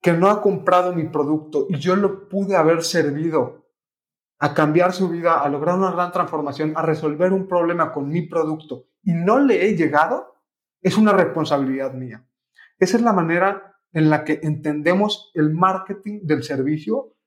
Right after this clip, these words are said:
y tiene que ver también con nuestra filosofía de que los productos son para servir a la audiencia. ¿Sí? Esa es la manera en la que veo yo el marketing.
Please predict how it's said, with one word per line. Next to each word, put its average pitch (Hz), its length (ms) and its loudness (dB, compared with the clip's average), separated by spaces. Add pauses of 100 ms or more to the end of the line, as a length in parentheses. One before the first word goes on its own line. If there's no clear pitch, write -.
(280)
y 214 300 2
tiene 208 180 4
que 214 100 0
ver 208 140 2
también 185 280 -2
con 196 120 -4
nuestra 170 260 0
filosofía 151 840 -4 (180)
de 147 460 -2
que 143 460 -6 (580)
los 220 300 2
productos 180 560 0
son 185 360 -4
para 151 220 2
servir 170 680 -2
a 156 100 2
la 143 100 0
audiencia. 127 500 -4 (400)
¿Sí? - 160 -20 (1000)
Esa 175 180 2
es 170 60 2 (200)
la 160 80 -2
manera 151 200 4
en 165 60 4
la 156 100 2
que 147 100 -2
veo 139 200 0
yo 131 460 -6
el 127 120 -6
marketing. 139 400 -2